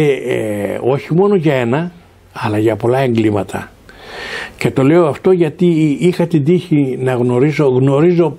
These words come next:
πάρα πολύ καλά ότι όλη εκείνη την περιοχή,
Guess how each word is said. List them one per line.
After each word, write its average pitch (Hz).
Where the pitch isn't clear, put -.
πάρα 147
πολύ 135
καλά 160
ότι 185
όλη 185
εκείνη 180
την 170
περιοχή, 156